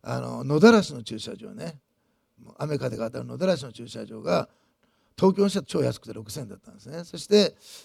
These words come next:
脱皮が千円だから全部で、え、七万一千、え、六万一千か。六万一千なんですね。で、六万給料もらって、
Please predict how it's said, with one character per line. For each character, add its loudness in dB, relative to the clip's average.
脱 2
皮 0
が 2
千 -2
円 -8
だ -8
か -2
ら -2
全 -6
部 -6
で、 2
え、 -8
七 -4
万 0
一 -6
千、 -4
え、 -10
六 -6
万 -2
一 -4
千 -8
か。 -20
六 -8
万 -4
一 -10
千 -8
な -18
ん -20
で -20
す -18
ね。 -6
で、 0
六 4
万 4
給 4
料 2
も -4
ら -2
っ -8
て、 -2